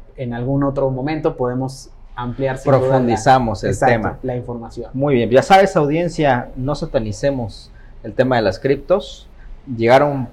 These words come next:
Speaker 2: para quedarse. Yo creo que es una moneda más. Podríamos verlo así.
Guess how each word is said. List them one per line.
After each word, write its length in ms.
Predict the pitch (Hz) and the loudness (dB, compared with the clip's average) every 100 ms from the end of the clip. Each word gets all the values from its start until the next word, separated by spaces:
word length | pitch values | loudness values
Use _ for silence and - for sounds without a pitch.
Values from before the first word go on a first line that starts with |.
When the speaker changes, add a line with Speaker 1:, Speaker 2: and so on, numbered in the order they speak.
| - | -2
Speaker 2:
para 240 | 156 202 - | 4 4 6
quedarse. 500 | 139 113 - 160 202 - - - - - 107 | 4 4 0 -8 -8 -14 -20 -20 -20 -18 -4
Yo 200 | 120 123 | -2 4
creo 180 | 131 123 | 2 2
que 100 | - | -4
es 60 | |
una 120 | 135 | -2
moneda 340 | 123 107 104 98 | -2 -2 -2 -4
más. 460 | 127 233 - - - - - - - - - - - - - | -6 -10 -16 -20 -18 -16 -16 -16 -16 -16 -18 -18 -20 -20 -10
Podríamos 380 | 113 110 113 113 | -4 0 2 2
verlo 220 | 113 113 | -2 -2
así. 280 | 101 - 208 | -4 -6 -10